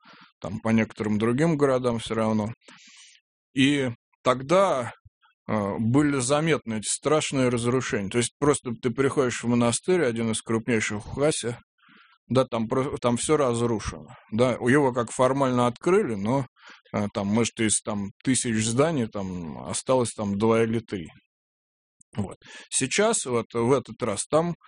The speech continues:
кое-что останавливаю-, восстанавливается. В Лхасе уже более-менее всё восстановлено. Но если поехать в другие города, вот, например, город Сакья, известный центр другой школы, там,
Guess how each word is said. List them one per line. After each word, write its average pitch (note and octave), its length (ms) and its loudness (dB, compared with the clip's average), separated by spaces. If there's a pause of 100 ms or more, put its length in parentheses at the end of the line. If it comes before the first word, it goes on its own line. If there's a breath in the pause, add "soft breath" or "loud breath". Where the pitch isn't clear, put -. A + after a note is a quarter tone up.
(320 soft breath)
кое-что D#3 540 0
останавливаю-, A2 800 -2
восстанавливается. B2+ 1000 0
В A#2 80 0
Лхасе D3+ 440 0
уже A#2 180 0
более-менее A#2 680 2
всё - 200 -6
восстановлено. C#3 840 0 (320 loud breath)
Но C3 140 2
если D#3 160 2
поехать D#3 400 0
в C3 80 -6
другие D#3 380 2
города, A#2 480 0
вот, G2 200 -8
например, A2+ 340 -2
город G2+ 340 -4
Сакья, A2+ 580 -4
известный G#2+ 480 -2
центр G#2+ 480 -6 (380 soft breath)
другой A#2+ 420 0
школы, F#2+ 560 -6
там, C#2+ 300 -16